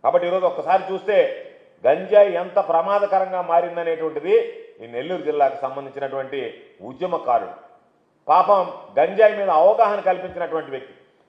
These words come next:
ఎవరన్నా గంజాయి అమ్ముతుంటే ఆ గంజాయిని నిరోధించాలి అని చెప్పి, చెప్పి తపన పడ్డటువంటి వ్యక్తి, పోరాటం చేసినటువంటి వ్యక్తి, అటువంటి వ్యక్తినే ఈ గంజాయి అమ్మేటువంటి డ్రగ్స్ ముఠా మాఫియా ఈరోజు హత్య చేసింది, హతమార్చింది అంటే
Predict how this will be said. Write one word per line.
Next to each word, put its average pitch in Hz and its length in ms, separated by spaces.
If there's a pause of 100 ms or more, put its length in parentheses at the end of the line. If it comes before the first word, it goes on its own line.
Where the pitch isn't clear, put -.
(100)
ఎవరన్నా 202 320
గంజాయి 202 460
అమ్ముతుంటే 196 960
ఆ 165 240
గంజాయిని 208 440
నిరోధించాలి 214 680
అని 202 120
చెప్పి, 196 160
చెప్పి 190 500 (240)
తపన 233 220
పడ్డటువంటి 190 540
వ్యక్తి, 170 280
పోరాటం 190 600
చేసినటువంటి 160 480
వ్యక్తి, 151 580 (380)
అటువంటి 175 460
వ్యక్తినే 185 680 (260)
ఈ 170 280
గంజాయి 202 460
అమ్మేటువంటి 180 640
డ్రగ్స్ - 520
ముఠా 175 340
మాఫియా 170 600 (340)
ఈరోజు 156 240
హత్య 175 480
చేసింది, 151 280
హతమార్చింది 160 720
అంటే 151 500